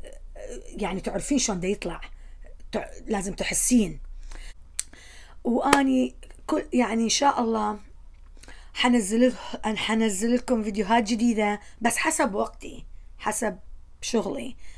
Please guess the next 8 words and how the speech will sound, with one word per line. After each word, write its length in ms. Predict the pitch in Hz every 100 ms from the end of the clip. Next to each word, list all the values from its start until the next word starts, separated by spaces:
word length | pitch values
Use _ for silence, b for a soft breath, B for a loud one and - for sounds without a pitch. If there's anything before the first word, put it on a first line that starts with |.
| b
حسب 340 | - - 202
وقتي. 480 | 196 214 - - - B B B B B
يعني، 320 | 196 196 202
أني 300 | 233 233 226
إنسانة 540 | 220 - 233 233 220 -
أشتغل 340 | - 208 202
شغلين 500 | - 226 196 - 277
ومشغولة، 720 | 214 208 190 240 247 - -